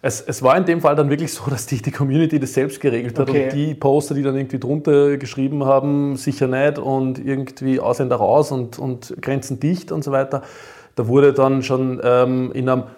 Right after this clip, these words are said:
Speaker 1: no-, relativ konstruktiven Ton das Gott sei Dank selbst geregelt. Aber, ähm, ja, natürlich sind viele Nachrichten reinkommen, die sehr negativ waren und da,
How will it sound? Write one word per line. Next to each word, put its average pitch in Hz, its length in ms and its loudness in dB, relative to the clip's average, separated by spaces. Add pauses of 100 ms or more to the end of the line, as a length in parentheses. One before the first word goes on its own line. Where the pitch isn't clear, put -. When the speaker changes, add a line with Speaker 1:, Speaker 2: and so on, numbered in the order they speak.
(180)
Speaker 1:
no-, 127 220 -2
relativ 120 360 2
konstruktiven 131 760 -2
Ton 131 180 -2
das 131 100 -2
Gott 127 140 0
sei 131 60 -6
Dank 123 120 -6
selbst 131 280 -2
geregelt. 110 460 -2
Aber, 117 680 2
ähm, 113 220 -8
ja, 120 280 2
natürlich 127 640 2
sind 113 200 -4
viele 131 180 0
Nachrichten 113 380 -2
reinkommen, 113 420 -2
die 117 120 -4
sehr 113 420 2 (260)
negativ 117 520 0
waren 113 260 0
und 113 260 -10
da, 110 60 -4